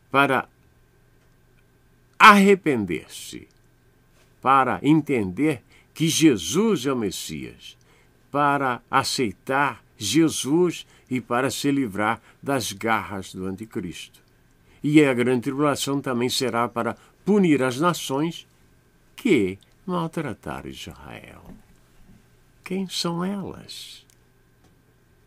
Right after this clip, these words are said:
Egito, Assíria, Babilônia,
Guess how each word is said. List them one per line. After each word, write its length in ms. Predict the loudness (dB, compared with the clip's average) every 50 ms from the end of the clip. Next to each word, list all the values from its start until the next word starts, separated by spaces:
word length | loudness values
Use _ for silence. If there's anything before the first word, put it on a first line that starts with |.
| _ _ _ _ _ _ _ _ _ _ -10
Egito, 960 | -8 -8 -8 -8 -10 -8 -8 -8 -8 -8 -10 _ -4 -4 -2 -2 -4 -6 -12 -20 _ _ _ _ _ _ _ _ _ _ _ _ _ _ _ _ _ _ _ _ _ _ _ _ _ _ _ _ _ _ _ _ _ _ _ _ _ _ _ _ _ _ _ _ _ _ _ _ _ _ _ _ _ _ _ _ _
Assíria, 920 | 2 2 2 2 0 0 0 -2 -2 -4 -6 -6 -8 -8 -8 -8 -10 -14 -18 -20 _ _ _ _ _ _ _ _ _ _ _ _ _ _ _ _ _ _ _ _ _ _ _ _ _ _ _ _ _ _ _ _ _ _ _ _ _ _ _ _
Babilônia, 1160 | -14 -12 -12 -8 -2 0 0 0 0 0 -2 -4 -4 -4 -6 -8 -6 -4 -4 -4 -6 -6 -10